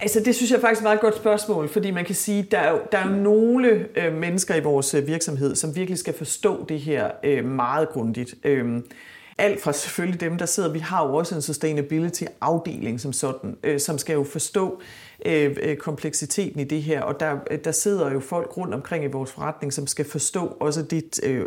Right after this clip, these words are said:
øh, område, de sidder med, meget dybt. Øh, et eksempel er, er det seneste, vi også be-, øh, er begyndt at, at kaste os over biodiversitet. Hvad er det for en, en impact,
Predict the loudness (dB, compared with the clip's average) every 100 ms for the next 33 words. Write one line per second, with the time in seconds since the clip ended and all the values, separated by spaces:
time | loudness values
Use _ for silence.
0 | -2 -4 -2 0 2 2 0 -4 -2 -2
1 | 0 -2 -4 -14 -6 -2 0 0 -2 -6
2 | -8 -20 _ -20 -20 -20 -20 -20 -20 -20
3 | -6 -4 -2 -2 -2 -2 -2 -2 -2 -2
4 | -4 -4 -4 -4 -2 -2 -2 -2 -4 0
5 | 2 2 0 -4 -4 -4 -4 -6 -6 -6
6 | -6 -6 -4 -4 -2 -4 -4 -4 -4 -6
7 | -4 0 0 0 -2 -2 -2 -4 -6 -6
8 | -4 -4 -4 0 2 2 -2 -4 -2 -2
9 | -4 -4 -6 -6 -4 -2 -2 -4 -6 -6
10 | -12